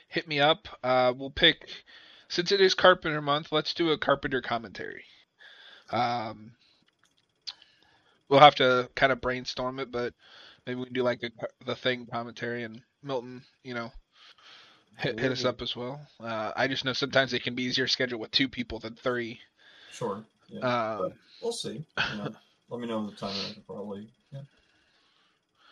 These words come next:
Speaker 1: But, uh, yeah, that one might just be pre-recorded, or maybe we'll go live. I'm not sure yet. Uh, but start thinking about a movie that you think you would have enough to say to do a commentary on.
Speaker 3: Hmm.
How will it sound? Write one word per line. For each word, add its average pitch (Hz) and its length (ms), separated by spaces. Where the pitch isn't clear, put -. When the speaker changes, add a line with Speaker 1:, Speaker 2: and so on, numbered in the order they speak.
Speaker 1:
But, 120 380
uh, 120 300
yeah, 156 280
that 156 220
one 190 140
might 175 220
just 151 160
be 151 100
pre-recorded, 139 720
or 123 60
maybe 127 200
we'll 123 120
go 120 120
live. 120 380
I'm 117 120
not - 120
sure 135 240
yet. 123 260
Uh, 117 180
but 120 140
start 151 220
thinking 185 180
about 165 160
a 151 60
movie 147 220
that 135 160
you 120 80
think - 240
you 135 80
would 131 80
have 127 120
enough 123 220
to 123 100
say 127 200
to 120 80
do 113 200
a 117 40
commentary 127 600
on. 131 320
Speaker 3:
Hmm. 113 140